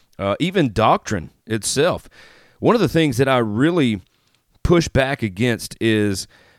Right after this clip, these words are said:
taking people for their word. The Bible teaches us to test the Spirit, so I believe that we must be diligent in testing not only our preachers. So if your, if your pastor is preaching every Sunday morning,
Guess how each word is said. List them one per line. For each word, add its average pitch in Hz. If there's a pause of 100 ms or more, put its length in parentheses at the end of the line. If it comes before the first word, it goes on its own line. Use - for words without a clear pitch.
(140)
taking 180
people 151
for 147
their 110
word. 92 (680)
The 123
Bible 147
teaches 107
us 110
to 87
test 110
the 85
Spirit, 92
so 113
I 113
believe 110
that 95
we 123
must 117
be 110 (340)
diligent 117
in 110 (140)
testing 110
not 151
only 123 (480)
our 113
preachers. 185
So -
if 131
your, 185
if 127
your 160
pastor 139
is 113
preaching 143
every 131
Sunday 131
morning, 127